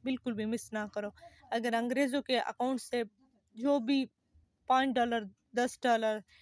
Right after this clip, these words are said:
एक डॉलर, दो डॉलर, जितने भी अमाउंट निकल रही है तो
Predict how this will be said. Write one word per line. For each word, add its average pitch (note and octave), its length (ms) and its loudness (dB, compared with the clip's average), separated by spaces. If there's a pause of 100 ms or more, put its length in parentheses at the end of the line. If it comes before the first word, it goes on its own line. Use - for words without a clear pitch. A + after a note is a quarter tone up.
(140)
एक B3 220 0
डॉलर, A#3 280 0
दो C4 200 4
डॉलर, B3 260 0
जितने D4 360 -4
भी C4 140 0
अमाउंट B3 560 0
निकल A#3+ 340 -2
रही B3 360 -2
है A#3+ 160 -4
तो A3+ 200 -10